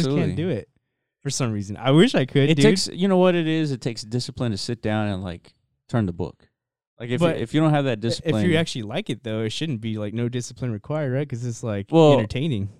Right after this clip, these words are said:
Speaker 1: if, if you haven't really been exposed to a book that you really, really liked,
Speaker 2: Yeah.
Speaker 1: you've never been exposed to, like, getting hooked on it.
Speaker 2: Like Harry Potter, dude. I missed that whole wave.
Speaker 1: Yeah, I didn't, I, I
Speaker 2: Yeah.
Speaker 1: didn't care for it.
Speaker 2: Yeah, see,
Speaker 1: I didn't even
Speaker 2: when
Speaker 1: like the movies.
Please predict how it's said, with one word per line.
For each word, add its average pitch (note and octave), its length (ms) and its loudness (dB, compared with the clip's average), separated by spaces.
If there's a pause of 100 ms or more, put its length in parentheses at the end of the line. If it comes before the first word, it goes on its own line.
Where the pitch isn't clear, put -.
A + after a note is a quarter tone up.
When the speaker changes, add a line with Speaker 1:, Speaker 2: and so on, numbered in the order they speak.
(120)
Speaker 1:
if, C3+ 540 -2
if C3+ 120 -2
you E3 120 2
haven't F#3 180 2
really D#3 220 2
been C3 240 0
exposed B2+ 420 -2
to A#2+ 60 0
a A2 40 0
book A2 260 -2
that G2+ 180 -6
you G#2+ 80 -2
really, A2 240 0
really A2 220 -2
liked, G#2 380 -4
Speaker 2:
Yeah. G#2 260 -6
Speaker 1:
you've F2+ 80 -4
never A#2+ 220 -2
been A2 640 -4 (100)
exposed A2 420 -6
to, G#2+ 80 -8
like, F#2 340 -10 (400)
getting G2+ 220 -6
hooked - 340 -4
on E2+ 180 -10
it. C2+ 200 -20
Speaker 2:
Like B2 160 -6
Harry C#3 260 0
Potter, G#2+ 400 -2
dude. A2 240 -6
I B2 140 -2
missed B2+ 260 0
that A2 140 -6
whole A#2+ 220 -2
wave. G#2+ 360 -2
Speaker 1:
Yeah, A2+ 260 2
I G#2+ 120 0
didn't, G2 280 -10 (240)
I, A2 80 -8
I G2+ 40 -4
Speaker 2:
Yeah. F#2 80 -6
Speaker 1:
didn't F#2+ 240 -4
care F#2+ 160 -10
for E2 240 -12
it. A#1 120 -16 (220)
Speaker 2:
Yeah, G#2 240 -8
see, A2 200 -12
Speaker 1:
I - 40 0
didn't F3 140 4
even F3 100 4
Speaker 2:
when D3 80 6
Speaker 1:
like D3+ 140 2
the D#3+ 80 0
movies. B2 580 0